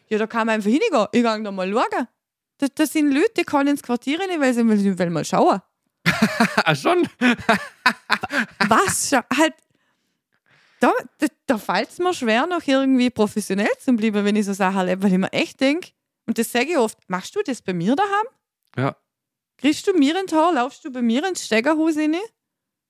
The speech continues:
Speaker 1: Äh, na?
Speaker 2: Ja, das ist, das ist halt so ein, ich glaub, das sind Leute einfach, die sind's, ich probier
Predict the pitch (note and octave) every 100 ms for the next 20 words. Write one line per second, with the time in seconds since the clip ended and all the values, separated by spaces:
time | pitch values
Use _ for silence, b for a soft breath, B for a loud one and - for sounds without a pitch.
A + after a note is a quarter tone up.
0 | _ _ _ _ - _ - G#3+ _ G#3+
1 | E3 F#3+ A4 _ _ _ _ _ _ _
2 | _ _ b b b b - B2 D3 D#3+
3 | - _ _ - B2+ C#3 - A#2 - A2
4 | G#2 G2+ G2 _ _ _ _ _ _ B
5 | B B B B B B B B B -
6 | A#2 B2 C#3 D3 - C#3 B2+ D3 - -
7 | A#2 C#3 D#3 D#3+ - _ _ _ _ _
8 | _ _ _ _ C3 _ - _ _ _
9 | _ _ _ _ - B2 C3 B2+ - -
10 | _ _ _ _ _ _ _ _ _ _
11 | _ _ _ - - _ - C3 C#3+ C#3
12 | D#3+ D3+